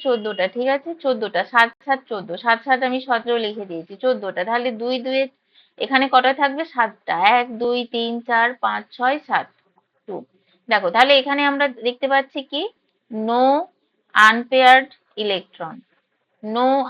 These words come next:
unpaired electron। তাহলে এটা কিন্তু ডায়াম্যাগনেটিক প্রপার্টি শো করবে, ঠিক আছে? ডায়াম্যাগনেটিক প্রপার্টি, প্রপার্টি এটা শো করবে। তাহলে একটা অপশন পেলাম এ,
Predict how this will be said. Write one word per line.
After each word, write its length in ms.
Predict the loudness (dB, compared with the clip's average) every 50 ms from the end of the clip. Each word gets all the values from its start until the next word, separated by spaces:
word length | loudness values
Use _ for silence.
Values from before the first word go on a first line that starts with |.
| 2 2
unpaired 600 | 2 0 -2 -4 -2 0 2 4 4 2 2 -2 -6 -10 -6
electron। 500 | -6 -6 -6 -8 _ _ _ -16 -16 -16 -20 -12 _
তাহলে 220 | 2 2 4 4 2 2 0 0
এটা 160 | 2 2 0 0 -2
কিন্তু 220 | -4 -6 -6 -6 -2 2 4
ডায়াম্যাগনেটিক 720 | 6 6 6 4 2 -2 -2 -2 -4 -6 -4 -6 -8 -6 _ 0
প্রপার্টি 440 | 0 0 0 -2 -6 -4 -4 -6 -6 -6 -8 _ _ _ _ _ _ -20 -2
শো 120 | 2 2 2 2 2 0
করবে, 320 | 0 0 -2 -4 -8 -12 -12 _ _ _ _ _ _ _ _ _ _
ঠিক 120 | -2 -2 -2 0
আছে? 120 | 0 -2 0 4 6
ডায়াম্যাগনেটিক 680 | 8 8 8 6 6 2 2 2 0 -2 -4 -4 -6 2 2
প্রপার্টি, 420 | 2 4 4 2 0 0 0 -4 -4 -4 -4 -8 -6 -2
প্রপার্টি 380 | -2 -2 2 0 0 0 0 -2 -2 0
এটা 140 | 0 -2 -2 -2 -4
শো 80 | -6 -8 -4 -2
করবে। 200 | -2 -2 -2 -4 -4 -2
তাহলে 160 | -2 0 0 0 0
একটা 180 | -2 _ 0 2 2
অপশন 260 | 0 -2 -8 -8 -8 -6 -6
পেলাম 240 | -4 -4 -2 -4 -4 -6 -12 _ -10
এ, 20 | -8